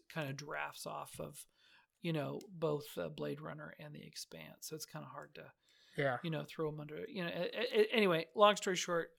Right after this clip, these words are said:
Speaker 1: I'm not gonna be into it. If you guys buy it, I'll play it. Um, if it's gritty and dark.
Speaker 2: So half of these games, and,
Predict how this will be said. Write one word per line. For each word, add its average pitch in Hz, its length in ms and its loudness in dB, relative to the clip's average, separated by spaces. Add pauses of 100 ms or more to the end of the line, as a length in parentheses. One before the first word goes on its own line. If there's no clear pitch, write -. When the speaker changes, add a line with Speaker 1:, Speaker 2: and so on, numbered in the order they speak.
Speaker 1:
I'm 196 180 8
not 190 160 10
gonna 180 120 4
be 165 160 2
into 185 180 4
it. 165 120 6
If - 100 -10
you 233 100 2
guys 190 200 4
buy 170 160 0
it, 151 80 -2
I'll 147 60 -2
play 151 260 -4
it. - 120 -10 (600)
Um, 160 400 -4 (1000)
if 170 220 -2
it's 151 120 -6
gritty 139 400 -8
and 135 120 -10
dark. 135 400 -10 (480)
Speaker 2:
So 196 460 12
half 254 280 12
of 320 100 8
these 202 220 6
games, 143 600 6
and, 156 320 -2